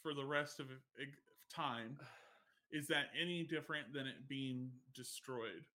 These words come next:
Speaker 1: I think, right? Because one can assume that when it is turned off, it can't do anything because it had to, like, the suit, right? Because, like, Forge had to turn the suit on to apologize to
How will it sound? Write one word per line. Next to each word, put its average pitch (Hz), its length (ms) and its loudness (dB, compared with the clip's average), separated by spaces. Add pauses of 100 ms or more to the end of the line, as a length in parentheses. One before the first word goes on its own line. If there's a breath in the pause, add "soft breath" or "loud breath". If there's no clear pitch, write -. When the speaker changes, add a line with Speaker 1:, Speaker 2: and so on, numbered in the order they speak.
(260)
Speaker 1:
I 131 120 4
think, 98 320 -4 (440)
right? 160 280 8 (580 loud breath)
Because 165 680 6 (140)
one 220 240 4
can 226 180 2
assume 156 500 0
that 123 160 0
when 160 160 4
it 151 120 2
is 131 200 -4
turned 135 360 0
off, 123 380 2 (220)
it 117 200 -4
can't 139 360 -4
do 139 140 0
anything 120 480 -6
because 120 580 0
it 127 40 0
had 131 260 2
to, 120 160 2 (380)
like, 120 200 -4
the 131 80 -8
suit, 135 320 2 (120)
right? 123 300 0
Because, 127 380 0
like, 117 180 2 (800 soft breath)
Forge 165 360 6
had 156 200 4
to 143 60 -4
turn 156 240 0
the 147 80 0
suit 156 300 2
on 139 300 2
to 131 220 -2
apologize 131 840 2 (100)
to 135 400 2